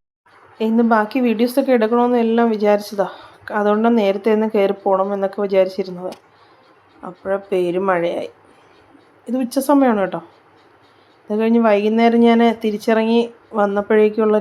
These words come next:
രംഗം ഞാൻ കാണിച്ചു തരാം. വെള്ളമാണ് എല്ലാ സ്ഥലത്തും. വെള്ളം ഒട്ടും ഇല്ലായിരുന്ന തോടൊക്കെ നിറഞ്ഞ്, ഫുള്ളെ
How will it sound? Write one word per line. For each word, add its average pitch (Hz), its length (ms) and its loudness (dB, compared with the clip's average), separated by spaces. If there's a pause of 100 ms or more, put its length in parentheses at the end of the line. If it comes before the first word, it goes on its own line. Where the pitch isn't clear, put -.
രംഗം 190 260 -4
ഞാൻ 208 160 -6
കാണിച്ചു 175 300 -4
തരാം. 139 180 -8 (1160)
വെള്ളമാണ് 202 580 0
എല്ലാ 190 320 -2
സ്ഥലത്തും. 170 420 -8 (1900)
വെള്ളം 202 460 0
ഒട്ടും 233 240 0
ഇല്ലായിരുന്ന 233 440 4 (120)
തോടൊക്കെ 214 400 2 (100)
നിറഞ്ഞ്, 202 480 2 (320)
ഫുള്ളെ 214 540 2